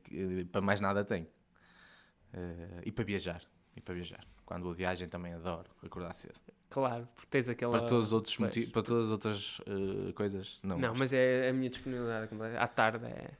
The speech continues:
Speaker 1: Opa, e agora
Speaker 2: nem com dois cafés, meu.
Speaker 1: e
Speaker 2: Só
Speaker 1: agora
Speaker 2: me
Speaker 1: vou
Speaker 2: apetece ir
Speaker 1: voltar, vou,
Speaker 2: dormir.
Speaker 1: e agora vou voltar ao gato.
Speaker 2: Ah, ok.
Speaker 1: Eh, como sabes, a minha, a minha criação de gato é recente, não é?
Speaker 2: Mas diz o nome do teu gato, que é,
Speaker 1: O, o
Speaker 2: é
Speaker 1: Tinho.
Speaker 2: fixe.
Speaker 1: O Tinho.
Speaker 2: E porquê é que ele se chama Tinho?
Speaker 1: Tinho, chama-se Tinho porque o Tinho,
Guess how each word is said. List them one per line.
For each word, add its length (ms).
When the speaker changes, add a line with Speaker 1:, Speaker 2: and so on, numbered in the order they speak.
Speaker 1:
Opa, 260
e 80
agora 220
Speaker 2:
nem 100
com 140
dois 160
cafés, 440
meu. 100
Speaker 1:
e 40
Speaker 2:
Só 60
Speaker 1:
agora 120
Speaker 2:
me 100
Speaker 1:
vou 80
Speaker 2:
apetece 80
ir 20
Speaker 1:
voltar, 100
vou, 100
Speaker 2:
dormir. 100
Speaker 1:
e 60
agora 140
vou 100
voltar 260
ao 80
gato. 380
Speaker 2:
Ah, 80
ok. 160
Speaker 1:
Eh, 600
como 100
sabes, 320
a 60
minha, 220
a 60
minha 520
criação 340
de 60
gato 300
é 40
recente, 320
não 120
é? 80
Speaker 2:
Mas 180
diz 140
o 60
nome 180
do 100
teu 140
gato, 260
que 100
é, 60
Speaker 1:
O, 180
o 40
Speaker 2:
é 20
Speaker 1:
Tinho. 220
Speaker 2:
fixe. 440
Speaker 1:
O 60
Tinho. 240
Speaker 2:
E 100
porquê 180
é 20
que 100
ele 80
se 80
chama 260
Tinho? 400
Speaker 1:
Tinho, 380
chama-se 300
Tinho 180
porque 180
o 40
Tinho, 440